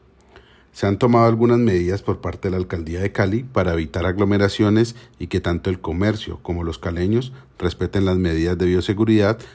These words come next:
para evitar que se multipliquen los contagios de covid diecinueve.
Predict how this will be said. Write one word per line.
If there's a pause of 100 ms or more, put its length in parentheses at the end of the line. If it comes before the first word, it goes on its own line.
(140)
para
evitar
que
se
multipliquen (220)
los
contagios
de
covid
diecinueve.